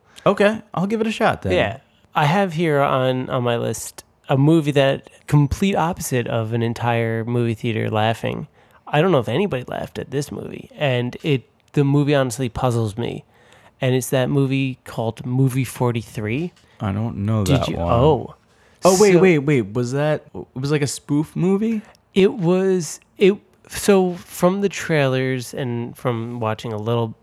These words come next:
Speaker 2: bit of it, I honestly couldn't get past much of it. It was kind of like a sketch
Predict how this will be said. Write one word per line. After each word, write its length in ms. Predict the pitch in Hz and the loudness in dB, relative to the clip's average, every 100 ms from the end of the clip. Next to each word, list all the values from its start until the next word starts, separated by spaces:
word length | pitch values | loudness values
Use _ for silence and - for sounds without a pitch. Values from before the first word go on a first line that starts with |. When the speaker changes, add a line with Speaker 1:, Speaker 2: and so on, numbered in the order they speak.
| _ | _
Speaker 2:
bit 120 | 117 104 | -6 -4
of 140 | 104 | -4
it, 80 | 110 | -2
I 120 | 117 | 0
honestly 280 | 123 110 120 | -2 -4 -10
couldn't 260 | - 113 | -8 -8
get 220 | 110 113 - _ - | -6 -8 -10 _ -8
past 420 | 117 110 - - _ _ _ _ _ _ _ | -6 -6 -10 -20 _ _ _ _ _ _ _
much 280 | 127 117 110 | -4 -4 -4
of 220 | 127 120 113 | -6 -6 -6
it. 200 | 117 - - - _ _ _ - | -8 -12 -20 -20 _ _ _ -4
It 200 | 143 185 | -4 -2
was 640 | 147 147 139 135 120 - _ _ _ _ | 2 2 2 0 -6 -18 _ _ _ _
kind 220 | - 170 | -8 -6
of 80 | 185 | -4
like 160 | 170 135 | -4 -4
a 60 | 113 | -6
sketch 880 | - - - 120 - - - - | -8 -8 -4 -4 -6 -12 -12 -16